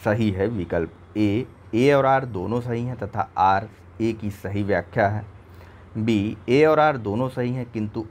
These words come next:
आर सही व्याख्या नहीं है आर ए की। सी, ए सही परंतु आर गलत है। और डी, ए गलत परंतु आर सही है। चलिए, तो जो सही आंसर है इसका वह है ऑप्शन नंबर ए, कांग्रेस ने साइमन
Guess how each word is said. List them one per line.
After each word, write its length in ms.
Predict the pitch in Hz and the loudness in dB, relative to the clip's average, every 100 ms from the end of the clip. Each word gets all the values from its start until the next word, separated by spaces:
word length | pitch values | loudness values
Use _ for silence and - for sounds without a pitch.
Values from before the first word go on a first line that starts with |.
| 95 | -2
आर 200 | 95 104 - | 0 -2 -4
सही 240 | 117 117 135 | 0 2 2
व्याख्या 400 | 131 110 - 110 | 2 0 -2 -4
नहीं 300 | 95 104 107 | -2 -2 -2
है 180 | 104 - 87 | -2 -4 0
आर 220 | 98 101 - | 2 0 0
ए 120 | 113 123 | -2 -2
की। 240 | 98 98 - - - - - - | -4 -10 -12 -20 -20 -20 -20 -14
सी, 380 | - 104 95 101 120 | -4 -2 -2 -4 0
ए 140 | 123 135 | 2 2
सही 260 | 110 110 | -2 -4
परंतु 440 | 110 98 101 104 - - | -2 -2 -2 -4 -6 0
आर 200 | 95 110 | 2 2
गलत 300 | 98 92 - | 0 -2 -4
है। 140 | 95 | -10
और 200 | 92 95 | -8 -8
डी, 400 | 92 104 98 98 - - | -6 -4 -4 -6 -8 0
ए 160 | 131 123 | 0 2
गलत 300 | 92 95 - - - | -2 -6 -10 -10 -2
परंतु 400 | 117 117 143 - - | 0 -2 -4 -6 -2
आर 280 | - - - - - | 0 -2 -6 -10 -6
सही 240 | 92 87 | -4 -4
है। 160 | 85 82 - - - - - - - - - - - - - - - - | -8 -12 -16 -20 -20 -20 -20 -20 -20 -20 -20 -20 -20 -20 -20 -20 -8 -2
चलिए, 240 | 82 90 - - - - | -2 -4 -16 -20 -20 -10
तो 60 | 98 | -4
जो 140 | 104 | -2
सही 300 | 104 117 147 | 2 2 4
आंसर 280 | 156 151 156 | 2 0 0
है 60 | 156 | 0
इसका 300 | 135 - 139 | -4 -2 -2
वह 180 | 104 104 | 0 -2
है 160 | 110 | -4
ऑप्शन 360 | - 95 - 120 | -4 -6 -4 -4
नंबर 300 | 113 113 113 | -4 -4 -6
ए, 320 | 110 101 123 - - - | -4 -4 -6 -12 -12 -2
कांग्रेस 380 | 107 117 143 104 | 0 2 0 -2
ने 100 | 101 | -4
साइमन 400 | - 107 120 | 0 0 0